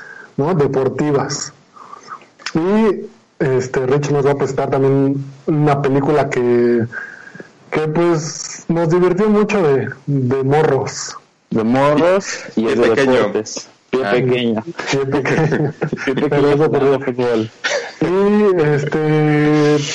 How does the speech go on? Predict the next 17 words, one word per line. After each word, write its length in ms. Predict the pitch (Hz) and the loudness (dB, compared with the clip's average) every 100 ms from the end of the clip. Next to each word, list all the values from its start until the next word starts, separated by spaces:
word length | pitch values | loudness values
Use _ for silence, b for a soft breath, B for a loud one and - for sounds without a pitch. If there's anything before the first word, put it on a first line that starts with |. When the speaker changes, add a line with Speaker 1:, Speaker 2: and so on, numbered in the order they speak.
| - | -6
Speaker 1:
antes 440 | 156 190 196 190 151 | -4 -2 0 0 0
de 460 | 147 139 139 139 131 | 2 2 4 2 0
comenzar 400 | 143 139 170 185 | 0 0 0 0
con 160 | 170 | 2
esto, 680 | 175 - 180 165 151 135 131 | 0 -2 -2 0 2 2 0
con 120 | 139 151 | -2 -2
estos 240 | 156 160 | -4 -2
temas, 400 | 165 185 220 214 B B B B B B - - - 165 | -2 2 0 -2 B B B B B B -12 -20 -8 -4
este, 340 | 147 143 147 | -2 -2 -2
anunciar 360 | 147 147 175 180 | 0 2 2 2
también 240 | 180 180 | 2 2
que 100 | 185 | 2
el 100 | 160 | 2
día 220 | 170 170 | 2 2
treinta 280 | 160 180 190 | 0 0 2
de 140 | 175 | 2
abril, 400 | 131 131 208 359 | 4 4 2 0